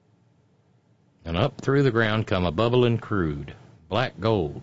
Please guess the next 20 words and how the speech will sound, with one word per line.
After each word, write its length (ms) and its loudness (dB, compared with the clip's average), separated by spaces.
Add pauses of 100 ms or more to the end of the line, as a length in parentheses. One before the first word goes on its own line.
Texas 520 -8
tea. 440 -6 (2750)
Hmm. 140 -8 (1700)
See, 180 -2
it 140 -4
sounds 260 -2
like 140 -4
the 80 -14
maggots 380 -2
been 180 -6
watching 300 -4
a 60 -8
little 140 -6
too, 340 -6
uh, 200 -4
too 160 -4
many 180 -4
Beverly 340 -6
Hillbillies 500 -2
reruns. 600 -10